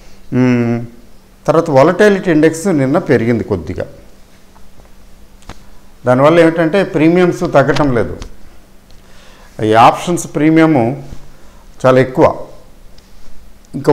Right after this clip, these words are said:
వారం రోజులు నాలుగే నాలుగు sessions ఉన్నాయి, అయినా కానీ premium చాలా ఎక్కువగా ఉన్నాయి. అంటే option బయర్స్కి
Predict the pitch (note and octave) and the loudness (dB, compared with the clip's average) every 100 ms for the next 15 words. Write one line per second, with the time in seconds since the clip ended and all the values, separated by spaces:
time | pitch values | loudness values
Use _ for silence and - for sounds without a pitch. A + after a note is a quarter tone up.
0 | C3 C#3+ D3+ D#3+ E3+ F3+ F3 A2 A#2+ C#3 | 6 6 6 4 4 4 2 2 4 6
1 | D3+ F3 F3 D3+ D3 - C#3+ E3 C#3+ D#3 | 6 4 6 6 4 0 -2 -2 -2 0
2 | E3+ F3 D3+ D#3+ D#3 E3 D#3+ D3+ D#3+ E3 | 2 2 2 2 2 0 0 2 4 2
3 | D#3+ D3 C3 C3 C#3+ A#2+ G2 F2+ A#2+ D#3+ | 4 4 4 2 4 4 2 -6 -2 2
4 | B2+ - - - - - - - - - | 2 -2 -14 -18 -20 -18 -16 -16 -20 -20
5 | - - - - D#3+ - G3 F#3+ D#3+ D#3+ | -20 -18 0 4 4 2 0 2 6 6
6 | F3+ - - D#3+ | 4 2 0 2